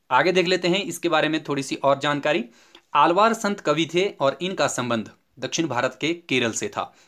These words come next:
तो देखिए, ये बात हम पहले से ही शुरू से करते आ रहे हैं कि जो आलवार थे वो क्या थे? दक्षिण भारत के थे और ये संत कहलाते थे, ठीक है ना, संत कवि थे ये। और इनके पदों को रंगनाथ मुनि ने नलियार दिव्य प्रबंधम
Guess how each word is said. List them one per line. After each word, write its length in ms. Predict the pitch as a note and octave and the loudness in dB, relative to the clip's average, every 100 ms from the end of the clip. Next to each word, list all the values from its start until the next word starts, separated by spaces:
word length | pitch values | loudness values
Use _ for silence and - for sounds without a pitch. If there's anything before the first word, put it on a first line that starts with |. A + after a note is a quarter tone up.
| - | -14
तो 60 | |
देखिए, 240 | C3+ D3 F3 | -8 -4 -2
ये 100 | D#3+ | 2
बात 240 | C#3+ C#3+ | 2 2
हम 100 | D#3 | -2
पहले 260 | D3+ C3+ C#3+ | 0 0 0
से 140 | C#3 | -2
ही 220 | D3+ D#3 | -4 -4
शुरू 240 | D#3 C#3+ C#3+ | -6 -4 -4
से 120 | C#3+ | -4
करते 260 | C3+ C3 C3 | -2 0 2
आ 100 | A#2+ | 2
रहे 120 | B2 | 0
हैं 220 | D3+ - - _ | -4 -6 -14 _
कि 60 | - | -6
जो 120 | D3 | -2
आलवार 460 | D3 C3+ C#3 D3+ C#3+ | 2 2 4 2 2
थे 120 | D#3 F#3 | 0 0
वो 180 | D3+ | 0
क्या 220 | C3+ C#3 C3 | -2 0 2
थे? 160 | F3+ B3+ - _ _ _ - | 0 -2 -6 _ _ _ -10
दक्षिण 300 | A#2+ C3+ E3+ | -2 0 2
भारत 300 | D#3 B2+ B2+ | 2 2 0
के 120 | C#3 B2+ | -2 -4
थे 60 | D#3+ | -2
और 180 | C#3+ | 0
ये 120 | C#3 C#3+ | 0 -2
संत 300 | - C#3 C3 | -2 -2 0
कहलाते 380 | A#2 G#2+ G2+ | 0 0 -2
थे, 140 | G#2+ G2+ - _ _ _ | -6 -8 -10 _ _ _
ठीक 140 | - D3 | -8 -4
है 60 | |
ना, 220 | F#3 C3 - _ _ _ - | -2 -2 -6 _ _ _ -14
संत 260 | - D3 | -4 -4
कवि 280 | C3+ A#2+ A2+ A2+ | -2 -4 -4 -6
थे 60 | |
ये। 220 | G2+ F#2+ _ _ _ _ _ | -10 -10 _ _ _ _ _
और 360 | C#3+ D#3 E3 - | 0 0 0 -4
इनके 260 | G#3 G#3+ G#3 | -4 0 0
पदों 300 | G3+ F#3 E3+ | 2 2 2
को 220 | E3+ F3+ | 2 0
रंगनाथ 440 | F3 D#3+ E3+ D3+ C#3 | 2 4 4 2 0
मुनि 260 | C3 C3 C3 | -2 -2 0
ने 240 | C3+ D3 - | 0 -2 -6
नलियार 540 | C3 C#3 C#3+ C3 G#2+ G2+ _ - | -2 0 4 2 0 -8 _ -20
दिव्य 320 | A2+ A#2+ E3+ | -8 -6 -2
प्रबंधम 560 | F#3 C3+ C3+ C#3 C3+ D#3+ | -2 0 -2 0 -2 -4